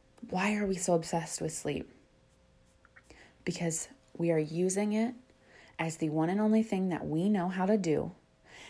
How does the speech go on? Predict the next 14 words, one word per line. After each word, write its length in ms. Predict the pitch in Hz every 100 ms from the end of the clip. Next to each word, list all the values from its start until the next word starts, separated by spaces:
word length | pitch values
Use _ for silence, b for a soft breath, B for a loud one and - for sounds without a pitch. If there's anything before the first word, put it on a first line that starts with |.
| -
that 180 | 180
is 160 | 175 160 151
guaranteed 1000 | 156 185 190 226 233 226 208 170 - 160 - b b b b -
to 120 | -
give 280 | 165 190 208
us 340 | 220 226 - - _ _ _ _ _
relief 760 | - 175 202 170 147 156 - - - - b b b b -
from 200 | 185 170
our 100 | 147
current 400 | - 165 156 - - _
life. 500 | 165 147 - - - - - _ _ _ _ _ _ _ _ _ _ -
Okay, 300 | - 160 160 B B B
so 160 | -
if 120 | 165